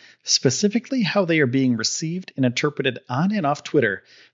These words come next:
we have permanently suspended the account due to the risk of further incitement of violence.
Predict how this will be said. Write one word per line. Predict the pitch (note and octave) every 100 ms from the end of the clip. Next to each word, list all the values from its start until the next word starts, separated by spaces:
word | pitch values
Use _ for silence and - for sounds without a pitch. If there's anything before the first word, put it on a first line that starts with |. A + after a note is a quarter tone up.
| -
we | C3+
have | B2 B2 -
permanently | - - F#3 B3+ B3 G#3+ G#3+
suspended | - G#3 - - D#3+ D#3
the | D3 C#3
account | C3 - C3 A2+ - A2+
due | C3 D3
to | - D#3+
the | D#3+
risk | B2 B2 -
of | A#2+
further | - C3 D#3 D#3+
incitement | E3 - C3+ A#2 A#2+ A2 -
of | B2+ G#2+
violence. | - A2 A2+ F2+ C2 - - -